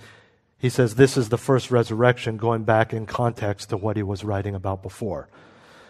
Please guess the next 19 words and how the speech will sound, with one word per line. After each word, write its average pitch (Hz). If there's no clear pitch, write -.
So 117
the 131
main 160
part 139
is 127
the 127
rest 147
of 156
the 147
dead 123
did 120
not 123
come 131
to 120
life 113
until 113
the 107
thousand 110
years 101